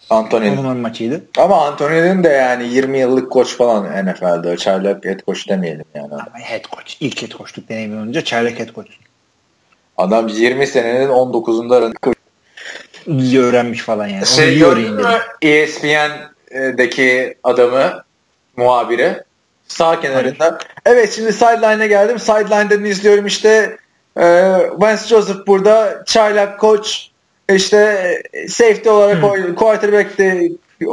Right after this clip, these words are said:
Speaker 1: İşte sonra N F L'de birazcık savunmada oynadı. Şimdi hayatının en güzel anlarını yaşıyor. Şimdi head coach dedi ve bitti abi. Sideline'dan böyle bir şey dedi abi herif. Hani hangi <laughs> taraftara versen onu der. Çok alay ettiler. E,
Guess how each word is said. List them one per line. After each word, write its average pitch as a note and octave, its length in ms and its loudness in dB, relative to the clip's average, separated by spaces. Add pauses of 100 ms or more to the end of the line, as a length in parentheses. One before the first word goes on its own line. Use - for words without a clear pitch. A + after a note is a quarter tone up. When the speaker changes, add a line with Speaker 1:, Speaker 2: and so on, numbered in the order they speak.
(120)
Speaker 1:
İşte G#3+ 300 2
sonra G#3+ 320 4
N G#3+ 180 4
F G#3 120 2
L'de G3+ 240 2
birazcık G3 360 0
savunmada G#3 480 2
oynadı. G3+ 580 2 (180)
Şimdi G#3+ 240 0
hayatının G#3 480 2
en A3+ 160 0
güzel G#3 260 2
anlarını G#3 380 2
yaşıyor. G3+ 640 2
Şimdi A#3+ 300 -2
head B3+ 240 -2
coach D#3 300 -2
dedi G#3+ 240 2
ve G3+ 240 4
bitti F#3 280 0
abi. A#2+ 260 0
Sideline'dan D#3+ 720 0
böyle D3+ 200 4
bir C#3+ 40 -4
şey D#3 200 0
dedi A2+ 140 0
abi A2+ 240 4
herif. - 140 -10 (540)
Hani A2+ 140 2
hangi E3 260 0
<laughs> - 0 -
taraftara E3 680 0
versen F3 440 -2 (440)
onu D3 220 2
der. E3 180 4
Çok F3 180 -4
alay B2 260 4
ettiler. C3 480 -2 (720)
E, C3+ 260 2